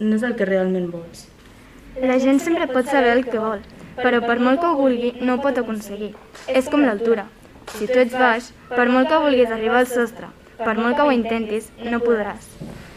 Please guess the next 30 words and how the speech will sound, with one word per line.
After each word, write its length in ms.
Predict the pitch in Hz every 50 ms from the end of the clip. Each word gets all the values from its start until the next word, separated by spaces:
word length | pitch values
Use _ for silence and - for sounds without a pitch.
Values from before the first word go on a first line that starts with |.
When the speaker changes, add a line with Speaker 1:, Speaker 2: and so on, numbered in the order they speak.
| - 254
Speaker 2:
Però 200 | 247 247 240 240 247
no 80 | 254 269
és 80 | 254 -
culpa 280 | 320 302 254 254 247 226
teva. 220 | 220 220 208 208 - - - - - - - -
Aquesta 380 | 240 240 262 262 277 349 349 294
persona 420 | 311 277 262 247 247 233 214 208 208 - -
té 100 | 269 269 269
la 120 | 285 294
motivació 640 | 302 285 269 277 254 226 220 220 - 220 214 196 196
i 100 | 262 262 262
l'emoció 400 | 254 247 247 247 247 254 254 277
per 140 | 285 285 262
fer-ho, 280 | - 202 208 196 190 - - - - - - - -
però 240 | - 240 247 240 240
no 120 | 240 247 240
hi 40 | 247 277
pot 160 | 269 262 247
arribar. 300 | 233 226 196 185 180 180 - - - - - - - - - - - - -
L'única 340 | 269 269 285 311 311 311 302
manera 380 | 277 247 233 220 220 220 247
és 100 | 262 262
ajudar-la, 560 | 254 233 214 208 208 208 196 185 - - - - - - - -
i 140 | 226 233 254
això 240 | 247 247 285 294 294
és 80 | 311 320
el 100 | 302 269
que 140 | 262 254
volem 260 | 226 226 220 226 240 240 233
fer. 160 | - 202 180